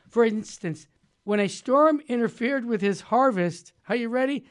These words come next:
Saint Nathalin angrily complained against God. Immediately repenting, he vowed to ca-, to gain control of his anger. He took a radical step. This is great. To remind himself of his, this vow,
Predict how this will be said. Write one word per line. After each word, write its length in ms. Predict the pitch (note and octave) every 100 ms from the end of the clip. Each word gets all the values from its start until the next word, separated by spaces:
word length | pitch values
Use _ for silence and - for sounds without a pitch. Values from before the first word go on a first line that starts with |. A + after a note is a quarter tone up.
| _ _ _
Saint 500 | - - B3+ B3 C4
Nathalin 760 | G#3+ G#3+ B3+ - G3+ F#3 G3 G3 _ _ _
angrily 600 | - E4 F4+ F4+ D#4+ E4
complained 560 | D#4+ A#3+ A#3+ G#3+ C#4+ C#4+
against 360 | A#3 A3 F#3+ -
God. 400 | A3+ G#3+ F3 E3+
Immediately 760 | A#3 A#3+ D#4+ F4 E4+ B3+ G#3+ G#3
repenting, 720 | G3+ G3+ - C4+ B3 G3 D3 _ _ _ -
he 120 | G3+
vowed 440 | E3 A3 A#3+ B3+ F3+
to 80 |
ca-, 320 | G3+ - G3+ - _
to 120 | -
gain 280 | G3 G#3+ B3
control 420 | A3 G3+ - C4
of 60 | B3+
his 120 | A3
anger. 400 | G#3 G#3+ A#3 B3 - _
He 140 | - A#3
took 220 | A#3+ B3
a 60 | A3
radical 440 | G#3+ B3+ B3+ B3+
step. 360 | - - G#3 A3+
This 180 | G#3 A#3
is 100 | E3
great. 360 | - G3 F3+ - _ _ _
To 100 | A#3+
remind 420 | A#3+ A3 B3 C#4+
himself 460 | D4 A3+ - A#3+ C4
of 100 | A3
his, 140 | G3
this 240 | G3 A3+ -
vow, 360 | F#3+ A3 G3+